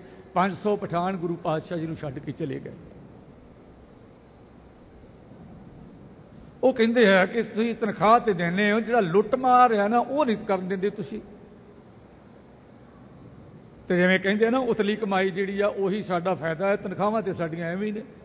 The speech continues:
ਉਤਲੀ ਕਮਾਈ ਸਦਾ ਤੋਂ ਚੱਲਦੀ ਆਈ ਹੈ। ਉਹਨਾਂ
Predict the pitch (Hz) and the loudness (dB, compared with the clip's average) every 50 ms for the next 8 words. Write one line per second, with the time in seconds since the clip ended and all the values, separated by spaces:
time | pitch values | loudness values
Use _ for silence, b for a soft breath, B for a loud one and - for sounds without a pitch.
0 | - - - - - - - - - - - - - - - - - - - - | -20 -20 -20 -20 -20 -20 -20 -20 -20 -20 -20 -20 -20 -20 -20 -20 -20 -20 -20 -20
1 | - - - - - 247 233 233 311 302 330 - - 262 226 214 208 233 247 - | -20 -20 -20 -12 -4 -4 -2 2 2 2 2 2 2 2 2 4 4 4 2 0
2 | 220 185 190 226 254 254 262 233 - 226 202 185 165 208 202 180 165 156 151 151 | -2 0 2 2 2 2 0 0 2 2 2 2 0 -2 -2 0 0 -2 -2 -6
3 | 156 143 131 - - - - - - - - - - - - - - - - - | -8 -8 -10 -14 -18 -20 -20 -20 -20 -20 -20 -20 -20 -20 -20 -20 -20 -20 -20 -20
4 | - - - - - - - - - - - - - - - - - - - - | -20 -20 -20 -20 -20 -20 -20 -20 -20 -20 -20 -20 -20 -20 -20 -20 -20 -20 -20 -20
5 | - - - - - 202 220 262 262 269 277 269 269 269 262 262 | -20 -20 -20 -6 0 2 2 4 4 4 4 4 4 4 2 -2